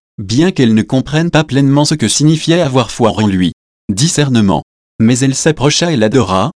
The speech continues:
le suppliant de nouveau, « Seigneur, aide-moi. » Jésus lui répondit, « Il n'est pas bien de prendre le pain des enfants et de le jeter aux chiens. »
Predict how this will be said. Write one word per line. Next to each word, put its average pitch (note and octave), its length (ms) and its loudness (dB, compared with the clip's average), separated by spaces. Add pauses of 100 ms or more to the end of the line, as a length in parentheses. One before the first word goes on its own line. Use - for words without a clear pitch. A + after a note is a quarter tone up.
(120)
le A2 180 2
suppliant D#3+ 560 0
de D#3+ 100 2
nouveau, « A2 500 0 (200)
Seigneur, G#2 720 0 (180)
aide-moi. » G#2+ 460 0 (380)
Jésus D3 360 0
lui A2+ 220 0
répondit, « A2 580 -2 (180)
Il A2+ 200 2
n'est - 100 2
pas D3+ 180 -2
bien C3 200 0
de D3 80 -2
prendre D3 400 -2
le F#2+ 120 -2
pain A2+ 180 0
des G#2+ 240 0
enfants C#3+ 340 0
et E3 80 0
de C3+ 100 -2
le G#2 160 0
jeter G#2+ 360 0
aux B2 60 0
chiens. » F2 340 -2